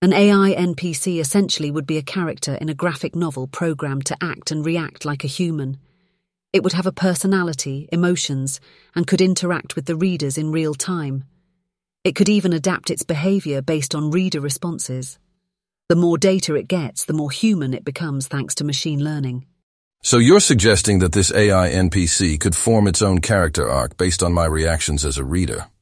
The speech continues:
Speaker 1: Exactly. It's like having a dialogue with the characters themselves. But there are practical implications to consider. Integrating A I into graphic novels isn't a walk in the park.
Speaker 2: That's what I was thinking. This must take a lot of computing power or something, right?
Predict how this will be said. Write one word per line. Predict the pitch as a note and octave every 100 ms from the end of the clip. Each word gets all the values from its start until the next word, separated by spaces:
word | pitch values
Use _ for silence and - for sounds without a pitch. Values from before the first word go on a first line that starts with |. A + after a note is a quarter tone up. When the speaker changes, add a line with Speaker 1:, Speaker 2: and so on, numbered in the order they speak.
| _ _ _ -
Speaker 1:
Exactly. | E3+ D3+ F#3 - - C3 C3+
It's | -
like | D#3 -
having | E3+ E3 D#3+
a |
dialogue | C#3 E3 D#3 D#3 D3 C3+
with | C#3+
the | C3+
characters | - E3 D3+ - C3+
themselves. | - C#3+ C#3 D#3 C3 B2+ - _ _ _ _ _ _ _ -
But | G3 -
there | G#3+
are | G#3+
practical | G#3 - - - - D#3+
implications | D#3 D#3 E3 D#3 C#3 C#3 -
to | -
consider. | D#3 C#3+ C#3+ B2 B2+ _ _ _ _ _ -
Integrating | G#3+ G#3+ G3+ F#3 F3+ E3+
A | E3 D#3+
I | D#3
into | D3+ C#3+
graphic | C#3+ F3 C#3 C#3+
novels | D#3 C#3 C#3 D3 -
isn't | F3 D3 C#3+
a |
walk | C#3 C#3+ C3+
in | B2+
the |
park. | C3+ D3+ C3 A#2 - _ _ _ _ _ _ _ _ _ _ -
Speaker 2:
That's | C3 -
what | C3
I | A2
was | G2
thinking. | - G#2 D#2+ A#1 - _ -
This | C3+
must | D3 B2+
take | - C3+
a | D3+
lot | B2 A2
of |
computing | - G2+ - C#3 G2 D#2
power | E2 C#2 C2
or |
something, | B1+ D2+ B1+ C2+
right? | D2 E2+ G#2